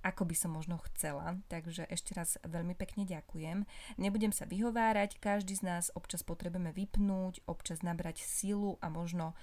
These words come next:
prestať robiť to, čo robíme, aj keď s veľkou chuťou, aby sme nabrali nejaké nové inšpirácie, aj, aj novú chuť na to, aby sme sa opäť do toho pustili.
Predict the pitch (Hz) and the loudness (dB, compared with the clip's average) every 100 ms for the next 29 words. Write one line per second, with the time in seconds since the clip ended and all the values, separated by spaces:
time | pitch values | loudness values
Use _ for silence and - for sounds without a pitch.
0 | - - - 208 196 - 220 190 190 185 | -14 -14 4 8 8 8 4 4 4 2
1 | - 180 170 - 185 160 156 175 180 180 | 0 0 0 2 0 0 0 0 0 0
2 | - 170 - 175 185 175 - 156 - 208 | 0 0 -2 -4 -2 -2 -4 -6 -4 -2
3 | - 185 180 170 165 165 170 160 175 - | 0 0 0 -2 -2 -2 0 -2 -4 -10
4 | - - - 180 185 190 185 202 190 175 | -14 -12 -4 0 4 6 6 6 6 4
5 | 170 165 165 175 165 170 165 160 156 156 | 2 0 0 -2 0 0 2 2 0 -2
6 | 170 - - 208 214 - 214 196 175 170 | -6 -6 2 4 4 2 2 4 2 0
7 | - 170 165 160 165 - 170 165 160 160 | -2 -2 -2 -2 -2 -2 0 0 0 -2
8 | 156 233 - - 190 165 151 156 - 185 | -4 -6 0 4 4 2 -2 -4 0 0
9 | 185 160 151 160 156 160 160 - 156 - | 0 -2 -4 -2 -4 -2 -2 -2 0 0
10 | 160 - 170 - 156 - - 160 185 | 0 0 -2 0 -2 -4 -4 -4 -2